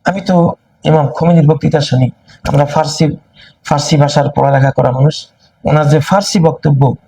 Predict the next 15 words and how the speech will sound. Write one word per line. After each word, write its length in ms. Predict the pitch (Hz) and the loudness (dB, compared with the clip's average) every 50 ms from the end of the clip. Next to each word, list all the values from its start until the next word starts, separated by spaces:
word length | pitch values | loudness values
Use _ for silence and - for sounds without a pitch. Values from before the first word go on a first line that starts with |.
| _ _ _ - | _ _ _ -14
শুনি, 400 | - - 151 147 131 123 240 - - _ _ _ _ _ - - - | -4 0 2 2 2 2 0 -4 -10 _ _ _ _ _ -18 -8 -2
গভীর 300 | 254 311 320 302 269 233 220 | 0 0 2 0 0 0 0
পণ্ডিত 340 | 214 185 165 160 147 - | 0 2 2 0 2 0
মানুষ, 400 | 139 123 127 123 117 - - - - _ _ _ _ _ _ _ _ _ _ _ _ _ _ _ _ _ _ - - | 0 0 0 0 -2 -4 -10 -12 -16 _ _ _ _ _ _ _ _ _ _ _ _ _ _ _ _ _ _ -4 -2
এবং 180 | 135 143 151 151 | 0 2 2 0
সেখানে 500 | 143 - 175 156 170 165 170 165 151 170 - _ _ _ _ _ _ _ _ _ _ 202 | 2 0 0 2 2 2 2 2 0 -2 -6 _ _ _ _ _ _ _ _ _ _ -8
শিয়া 520 | - - - - - 226 233 240 226 208 202 | -4 -2 -2 0 2 2 4 4 4 2 2
ইত্যাদির 440 | 196 - - 190 185 180 196 170 | 0 -2 -2 0 2 2 2 2
কোনো 200 | - 170 156 156 | 0 0 0 0
কথা 240 | 147 151 135 - 123 | 0 0 0 0 0
নেই, 180 | 110 104 95 - - _ _ _ _ _ _ _ _ | 0 0 -2 -4 -10 _ _ _ _ _ _ _ _
কোরআনের 480 | - 175 165 185 226 247 - 277 135 - | -2 0 2 2 2 2 2 0 0 -2
কথা, 300 | - 143 - - - - - _ _ _ _ _ _ _ _ _ - | -4 -6 -8 -8 -16 -20 -20 _ _ _ _ _ _ _ _ _ -8
সুন্নার 520 | - - - 214 226 226 202 175 143 127 | -4 0 2 4 4 4 4 2 0 0
কথা 360 | - - 107 - - - - | -2 -4 -6 -6 -6 -8 -8